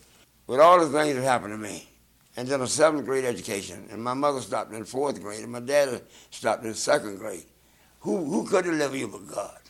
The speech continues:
Nothing but God. And as, like I said, at sixty-two, I started thinking, putting this together, that together,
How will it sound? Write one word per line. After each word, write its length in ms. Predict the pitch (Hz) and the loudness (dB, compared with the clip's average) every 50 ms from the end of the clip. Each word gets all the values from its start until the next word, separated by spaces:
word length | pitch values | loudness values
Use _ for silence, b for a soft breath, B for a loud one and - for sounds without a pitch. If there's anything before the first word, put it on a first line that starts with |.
| - _ _ _ _ _ _ _ - | -20 _ _ _ _ _ _ _ -6
Nothing 360 | - 180 175 180 165 170 185 | -2 0 0 0 0 0 2
but 140 | 190 170 135 | 2 2 2
God. 240 | 110 117 107 - - - _ _ b b b b b b b b b | 0 -4 -4 -6 -8 -12 _ _ b b b b b b b b b
And 200 | b - 123 127 | b -8 -6 -6
as, 360 | 110 - - 110 127 135 110 | -8 -4 -2 0 0 0 0
like 240 | 107 120 131 131 127 | 2 4 4 4 4
I 40 | 127 | 4
said, 220 | 123 135 139 143 | 0 -2 0 0
at 60 | 143 - | 0 0
sixty-two, 560 | - - 143 120 101 117 - 135 160 143 139 | -2 -2 -4 -4 -6 -4 -2 0 2 4 4
I 60 | 127 | 4
started 340 | 120 - 117 113 110 - - | 2 2 0 -2 -2 -2 -4
thinking, 380 | 127 127 131 120 - 139 165 - - B B B B B B | -4 -4 -4 -4 -4 -6 -8 -8 -12 B B B B B B
putting 180 | - 113 120 120 | -2 0 0 0
this 180 | 127 131 120 | 0 -2 -2
together, 320 | 98 95 110 120 131 135 131 | -2 0 2 2 2 2 2
that 260 | 107 117 117 98 - | 0 -2 -4 -4 -4
together, 380 | 120 117 117 117 117 120 143 | -4 0 0 0 0 0 -4